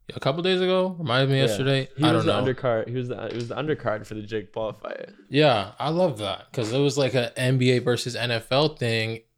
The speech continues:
Speaker 1: and everybody wrote Darren Williams off. Everybody was like, "Darren Williams, what the hell are you doing?" Also, really blew my mind that, like, Frank Gore is, like, two hundred and ten pounds. That's crazy. I thought he was, like, two fifty, two sixty. Like, how are you a,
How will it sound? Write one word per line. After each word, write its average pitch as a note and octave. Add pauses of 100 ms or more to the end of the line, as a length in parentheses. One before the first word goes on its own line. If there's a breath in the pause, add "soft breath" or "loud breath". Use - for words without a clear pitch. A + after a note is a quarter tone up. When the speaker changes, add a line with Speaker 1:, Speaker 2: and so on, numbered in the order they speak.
(100)
Speaker 1:
and A#2 (920)
everybody B2
wrote A2
Darren G#2
Williams G2
off. F2+
Everybody G#2
was G2
like, F#2+
"Darren F#3
Williams, E3
what F#3+
the E3
hell E3
are F3
you E3+
doing?" D#3+ (300 loud breath)
Also, A3+
really A3
blew D#3
my F3
mind E3+
that, E3
like, C#3+
Frank D3+
Gore D3
is, C3
like, B2
two C3+
hundred C#3
and B2
ten B2+
pounds. G#2
That's A#2+
crazy. A2+
I G#2
thought A#2+
he A#2+
was, A2+
like, G2+
two A2
fifty, A2
two A2+
sixty. G#2+
Like, F#2+
how G#2+
are A2+
you G#2+
a, G2